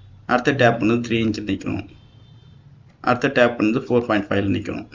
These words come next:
அடுத்த tab வந்து எனக்கு ஒரு சிக்ஸில் நிக்கணும். first apply கொடுங்க, ஆட்டோமேட்டிக்கா பிரிஞ்சிடும் content. ஓகேவா? இது எப்போனா நீங்க adjust பண்ணிக்கலாம். இந்த between line வேணும்னா கூட எங்க line வேணுமோ அது மேல click பண்ணிட்டு என்ன லீடர்ஸ் வேணுமோ இங்கேயே டிஃபால்ட்டா இருக்கும் models, அதை கூட நீங்க select பண்ணிக்கலாம்.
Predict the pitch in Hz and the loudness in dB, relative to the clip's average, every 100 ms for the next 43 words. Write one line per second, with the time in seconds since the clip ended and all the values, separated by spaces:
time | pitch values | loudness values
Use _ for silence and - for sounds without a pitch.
0 | - - - _ _ _ _ _ _ _ | -20 -20 -20 _ _ _ _ _ _ _
1 | _ _ _ _ _ _ 120 117 135 123 | _ _ _ _ _ _ -4 0 2 4
2 | 117 113 110 104 123 - - - _ _ | 4 2 2 0 0 -4 -12 -20 _ _
3 | _ _ _ _ - 117 135 131 127 113 | _ _ _ _ -8 -2 -2 -2 0 0
4 | 101 98 - - - 123 110 123 110 107 | 0 -2 -4 -6 0 0 2 -2 -2 -4
5 | 104 104 104 110 160 - - - _ _ | -4 -4 -4 -2 -2 -4 -20 -20 _ _
6 | _ 120 117 107 98 98 98 90 - - | _ -2 2 0 2 0 0 -2 -12 2
7 | 117 113 113 - - - - 143 143 143 | 4 4 2 -4 -20 -20 0 4 4 4
8 | 175 175 160 127 127 151 - 120 104 95 | 6 6 8 6 4 0 2 2 2 0
9 | 113 113 135 143 147 131 143 143 127 123 | 0 2 4 6 6 8 8 8 6 4
10 | 123 151 131 131 131 127 127 127 131 120 | 4 4 4 6 6 6 4 4 4 4
11 | 120 120 127 - 120 117 180 180 - - | 2 2 -2 0 2 4 2 0 -10 -20
12 | - - 127 131 127 127 123 120 113 123 | -8 2 4 6 4 4 4 2 4 6
13 | 131 131 147 127 131 123 127 127 139 120 | 6 6 6 6 2 2 4 4 4 2
14 | 104 107 104 101 113 120 117 110 110 - | 2 2 2 0 2 0 0 0 0 0
15 | 95 92 | 0 -2